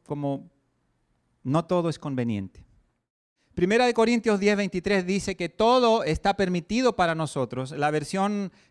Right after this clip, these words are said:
eh, Reina Valera dice, "Todo me es lícito, pero no todo conviene. Todo me es lícito, pero no todo edifica". Y esa palabra me gusta.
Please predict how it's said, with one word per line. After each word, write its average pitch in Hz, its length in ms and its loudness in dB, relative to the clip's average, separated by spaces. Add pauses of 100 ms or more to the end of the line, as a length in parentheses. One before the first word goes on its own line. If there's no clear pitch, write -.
eh, 147 280 0
Reina 180 280 0
Valera 165 560 0
dice, 160 600 -2
"Todo 185 280 2
me 170 180 -2
es 151 100 -6
lícito, 131 640 -8 (1080)
pero 165 200 4
no 180 160 0
todo 180 280 2
conviene. 143 640 -4 (1300)
Todo 175 280 4
me 170 100 -2
es 156 60 -2
lícito, 220 600 -2
pero 156 180 -2
no 156 160 -4
todo 175 360 2
edifica". 143 760 -4
Y 143 80 -6
esa - 200 -6
palabra 208 380 0
me 180 120 -4
gusta. 143 420 -2